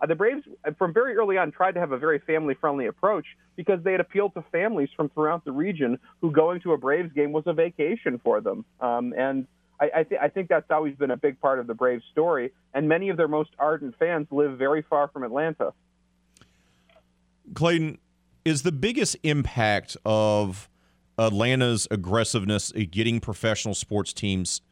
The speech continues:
Speaker 2: to their city, Braves, Falcons, and then obviously the Hawks, i-, i-, is their biggest impact, or the legacy rather,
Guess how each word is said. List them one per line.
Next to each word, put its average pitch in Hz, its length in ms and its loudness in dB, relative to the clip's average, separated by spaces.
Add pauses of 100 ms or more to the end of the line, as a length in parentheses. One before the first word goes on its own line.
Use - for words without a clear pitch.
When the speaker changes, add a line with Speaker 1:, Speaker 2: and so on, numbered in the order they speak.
(440)
Speaker 2:
to 117 240 0
their 107 180 2
city, 67 480 -4
Braves, 87 600 2 (200)
Falcons, 85 680 -2 (440)
and 92 120 -2
then 87 100 0
obviously 85 420 0
the 78 80 -6
Hawks, 85 500 -2 (680)
i-, 143 40 -4
i-, - 340 -4
is 127 180 0
their 175 120 2
biggest 180 480 0
impact, 120 680 0
or - 80 -6
the 104 100 -2
legacy 123 480 2
rather, 101 560 2